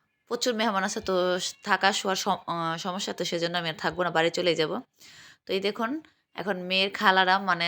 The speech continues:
মা আর ওনারা তিন বোন একসাথে উঠছে হলুদ দিতে, তো আরও সবাই উঠবে এক এক করে, তো সবটা আমি করতে পারিনি। তো যাই হোক, এখন আমরা বাড়ি ফিরে যাবো। তো পুরো অনুষ্ঠানটা কীরকম লাগলো, যদি ভালো লাগে থাকে অবশ্যই আমার চ্যানেলটা সাবস্ক্রাইব করে দেবেন, আর ভিডিওটা দেখে শুতে অবশ্যই একটা লাইক দিবেন। আর এই কাপল কিউট জুটিদের জন্য সবাই দোয়া করবেন, সবাই ভালো থাকবেন, সুস্থ থাকবেন। আজকের ভিডিও এই পর্যন্তই,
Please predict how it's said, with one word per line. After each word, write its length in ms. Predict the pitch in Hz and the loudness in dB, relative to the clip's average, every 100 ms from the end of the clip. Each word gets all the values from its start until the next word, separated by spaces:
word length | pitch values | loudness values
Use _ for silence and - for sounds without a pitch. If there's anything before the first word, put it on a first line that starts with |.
| 175 | 0
মা 220 | 170 170 196 - | 4 6 6 6
আর 160 | 170 160 - | 4 4 2
ওনারা 240 | 190 185 | 2 2
তিন 180 | 185 214 175 | 2 0 2
বোন 160 | 165 143 | 2 2
একসাথে 320 | 156 185 165 | 0 -2 -4
উঠছে 140 | - | -4
হলুদ 140 | 180 156 | -4 -2
দিতে, 180 | 175 196 | -4 -2
তো 100 | 185 | 4
আরও 220 | - 165 | 6 6
সবাই 240 | 180 190 180 | 2 4 4
উঠবে 180 | 170 170 | 4 2
এক 100 | 170 | 0
এক 100 | 180 | -4
করে, 160 | 190 190 | -6 -6
তো 100 | 202 | -4
সবটা 280 | - 175 180 | -4 -2 -4
আমি 100 | 170 | -4
করতে 240 | 185 185 | -4 -2
পারিনি। 280 | - 175 190 | 2 2 2
তো 100 | 233 170 | -4 -2
যাই 160 | 175 | 0
হোক, 80 | 185 | -2
এখন 160 | 180 175 | -4 -6
আমরা 140 | 170 165 | -4 0
বাড়ি 180 | 165 185 | 0 0
ফিরে 160 | 180 | -2
যাবো। 180 | 175 190 269 _ - - - - | -2 -4 -8 _ -20 -20 -20 -20
তো 80 | - 214 | -12 -4
পুরো 180 | 233 247 | 0 0
অনুষ্ঠানটা 340 | 254 277 240 | 0 -4 -4
কীরকম 280 | 233 226 226 | -4 -4 -4
লাগলো, 200 | 208 196 208 | -4 -2 -2
যদি 180 | 196 | -2
ভালো 200 | 196 190 180 | 0 0 2
লাগে 160 | 185 | -2
থাকে 160 | 214 196 | -2 0
অবশ্যই 360 | 196 208 208 214 | 0 0 -2 -4
আমার 120 | 196 | -4
চ্যানেলটা 220 | 196 196 196 | -4 -4 -4
সাবস্ক্রাইব 300 | 185 202 196 | -6 -6 -4
করে 120 | 202 | -2
দেবেন, 160 | 196 185 | -2 -4
আর 80 | 170 | -4
ভিডিওটা 240 | 180 185 | -6 -4
দেখে 200 | 180 185 | -4 -4
শুতে 220 | - 190 | -6 -4
অবশ্যই 220 | 185 196 196 | -4 -4 -4
একটা 120 | 185 | 0
লাইক 180 | 175 175 | 0 0
দিবেন। 220 | 185 208 269 _ - - - - | -2 -2 -8 _ -20 -20 -18 -4
আর 120 | 156 | -2
এই 100 | 175 | 0
কাপল 280 | 208 202 214 | -2 -2 -4
কিউট 240 | - 233 202 _ _ _ _ | -4 -6 -6 _ _ _ _
জুটিদের 300 | 196 196 185 | -6 -4 -2
জন্য 180 | 185 185 233 | -2 -4 -4
সবাই 260 | 269 233 | -2 -2
দোয়া 180 | 196 185 | 0 0
করবেন, 240 | 185 180 190 | 0 -4 -4
সবাই 220 | 190 190 | -2 0
ভালো 180 | 185 185 | 0 0
থাকবেন, 280 | 196 180 202 | -2 -4 -4
সুস্থ 240 | 180 - | -8 -8
থাকবেন। 300 | 180 175 180 170 | -6 -6 -4 -6
আজকের 320 | 165 - 180 | -8 -6 -4
ভিডিও 240 | 175 180 | -2 0
এই 140 | 185 180 | 0 -2
পর্যন্তই, 420 | 185 185 185 233 | -4 -6 -4 -4